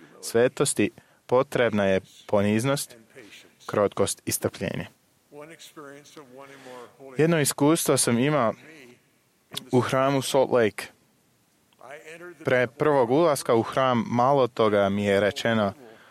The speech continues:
onome što me očekuje. Na zgradi sam video reči: „Svetost Gospodu” i „Dom Gospodnji”.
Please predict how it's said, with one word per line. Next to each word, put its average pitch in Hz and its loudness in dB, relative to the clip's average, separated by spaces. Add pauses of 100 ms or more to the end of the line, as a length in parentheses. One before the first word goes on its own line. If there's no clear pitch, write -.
(160)
onome 127 2
što 120 0
me 107 2
očekuje. 98 0 (3250)
Na 117 0
zgradi 135 0
sam 113 -2
video 127 2
reči: 107 -2 (240)
„Svetost 156 0
Gospodu” 101 -2 (840)
i 101 0 (160)
„Dom 120 2
Gospodnji”. 98 0